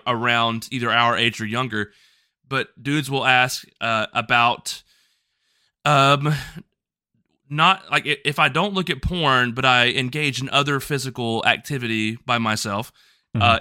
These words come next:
Speaker 1: is that against the Bible? And there's nothing in the Bible that explicitly says anything about it, so that
Speaker 2: Right.
Speaker 1: question's always fun.
Speaker 2: Well, and I know Judah Smith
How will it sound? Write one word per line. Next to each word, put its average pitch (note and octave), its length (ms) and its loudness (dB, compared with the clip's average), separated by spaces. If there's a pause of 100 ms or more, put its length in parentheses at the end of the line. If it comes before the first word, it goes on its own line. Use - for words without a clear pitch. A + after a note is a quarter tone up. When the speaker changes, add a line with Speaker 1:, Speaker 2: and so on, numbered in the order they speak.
Speaker 1:
is C#3+ 220 0
that C3+ 280 2
against A#2+ 320 -6
the G#2+ 80 -12
Bible? A#2 460 -2
And B2 120 0
there's A#2+ 200 0
nothing C#3+ 320 0
in A#2+ 80 -2
the A2+ 80 -2
Bible A2+ 320 2
that G#2 120 -2
explicitly A2 600 -6
says F3+ 260 -4
anything G#2+ 240 -2
about G#2 300 2
it, D3+ 180 -2
so A#2+ 380 -2 (100)
that D#3 160 2
Speaker 2:
Right. F#2+ 200 4
Speaker 1:
question's G#2+ 280 -2
always A2 360 0
fun. A2+ 320 -6 (520)
Speaker 2:
Well, D#3 140 4
and D3+ 100 6
I F#3 100 8
know B2+ 300 6
Judah B2 320 4
Smith - 600 0